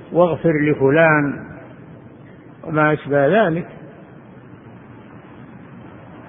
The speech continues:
قال تعالى: "من ذا الذي يشفع عنده إلا بإذنه"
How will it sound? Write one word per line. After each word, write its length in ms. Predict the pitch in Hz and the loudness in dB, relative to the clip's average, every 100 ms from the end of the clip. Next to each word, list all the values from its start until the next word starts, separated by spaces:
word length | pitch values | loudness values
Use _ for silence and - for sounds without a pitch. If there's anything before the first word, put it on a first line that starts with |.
| - - - - - - - - 120 - - - - - - - - - - - - - - | -20 -20 -20 -20 -20 -20 -20 -20 -20 -20 -20 -20 -20 -20 -20 -20 -20 -20 -20 -20 -20 -18 -4
قال 340 | 131 139 139 | -2 0 0
تعالى: 420 | 151 156 175 160 | 0 4 4 4
"من 240 | 151 190 202 | 2 2 2
ذا 100 | 202 | 4
الذي 480 | 185 175 160 160 156 | 4 4 4 2 2
يشفع 540 | 175 - 160 147 139 | 0 -2 0 2 0
عنده 540 | 151 165 143 131 120 156 | 0 -2 0 0 0 0
إلا 240 | 190 214 | 2 2
بإذنه" 480 | 214 233 226 165 | 2 0 -2 -2